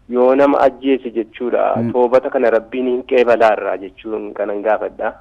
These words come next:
Speaker 2: Mhm. Tolees.
Speaker 1: Eh, toobate kana itti araaramaa Rabbiin jechuudha. Lubbuu namaa
Speaker 2: Tole,
Speaker 1: kana
Speaker 2: tole,
Speaker 1: itti
Speaker 2: tole,
Speaker 1: baate.
Speaker 2: inshaAllah. Gaafii biroo qabdaa?
Speaker 1: Ee, gaaffii lammaffaan immoo
Speaker 2: Mm.
Speaker 1: nama tokkotu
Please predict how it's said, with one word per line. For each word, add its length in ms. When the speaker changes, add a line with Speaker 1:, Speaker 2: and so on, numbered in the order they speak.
Speaker 2:
Mhm. 360
Tolees. 300
Speaker 1:
Eh, 220
toobate 380
kana 200
itti 220
araaramaa 420
Rabbiin 340
jechuudha. 400
Lubbuu 300
namaa 240
Speaker 2:
Tole, 140
Speaker 1:
kana 120
Speaker 2:
tole, 200
Speaker 1:
itti 80
Speaker 2:
tole, 60
Speaker 1:
baate. 100
Speaker 2:
inshaAllah. 340
Gaafii 220
biroo 180
qabdaa? 340
Speaker 1:
Ee, 160
gaaffii 420
lammaffaan 500
immoo 480
Speaker 2:
Mm. 320
Speaker 1:
nama 280
tokkotu 500